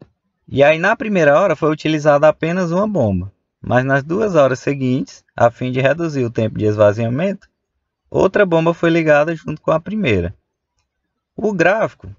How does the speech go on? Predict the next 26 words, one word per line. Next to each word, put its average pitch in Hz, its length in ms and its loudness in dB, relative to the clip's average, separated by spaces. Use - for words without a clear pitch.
na 120 160 2
sequência 120 460 -2
da 107 160 0
questão, 127 560 -2
formado 117 540 0
por 120 180 0
dois 180 220 0
segmentos 104 460 -2
de 139 120 -4
reta, 117 540 0
mostra 147 400 2
o 156 60 -2
volume 160 340 0
de 185 140 0
água 170 200 0
presente 156 520 -2
na 160 100 -2
cisterna 151 560 -2
em 160 60 -6
função 123 520 -4
do 160 160 -4
tempo. 107 420 -4
Qual - 160 0
é 233 120 0
a 214 40 0
vazão 156 640 0